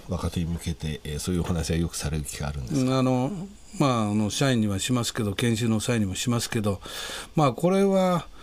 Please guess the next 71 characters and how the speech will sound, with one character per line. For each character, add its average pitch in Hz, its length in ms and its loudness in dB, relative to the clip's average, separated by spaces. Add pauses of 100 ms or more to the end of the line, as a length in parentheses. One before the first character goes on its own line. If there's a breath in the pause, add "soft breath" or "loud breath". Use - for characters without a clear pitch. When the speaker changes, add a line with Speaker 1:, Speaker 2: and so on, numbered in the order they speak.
(480 loud breath)
Speaker 2:
じ 147 100 4
ゃ 131 60 8
あ - 20 10
私 151 320 6
が 170 260 4
入 127 200 4
社 131 160 4
し - 100 -2
た 143 80 6
時 117 200 2
に 104 120 4
ど 131 140 6
う - 20 4
だ 123 80 6
っ 87 80 2
た 98 100 0
の 107 80 4
か - 160 6
っ - 40 6 (100)
て 113 80 4
言 131 80 8
い - 20 6
ま 113 120 6
す - 100 2
と、 107 220 2
Speaker 1:
<laughs> - 20 -2
Speaker 2:
そ 131 140 2
れ 147 80 6
は 151 80 6
ど 143 140 8
う - 20 6
な 123 100 8
の 101 120 4
か 101 120 4
な 101 140 6
っ - 20 0
て 110 140 2
い 117 100 6
う 131 60 6
の 120 80 6
も 95 80 4
あ 95 60 6
り 113 100 6
ま 135 100 6
す - 140 2
ん 127 80 4
で 95 100 0
ね。 92 160 -6 (160)
こ 147 120 2
の 135 120 4
時 165 140 2
代 202 180 6
時 190 100 2
代 185 200 6
じ 143 80 2
ゃ 123 40 2
な 131 140 4
し - 140 -2
に、 127 60 4
や 127 80 2
っ - 20 -2
ぱ 165 160 4
り 139 160 2 (420 loud breath)
人 143 220 4
間 170 140 2
っ - 20 -4
て 143 140 0
い 131 40 4
う 135 100 4
の 117 160 2
は、 117 300 4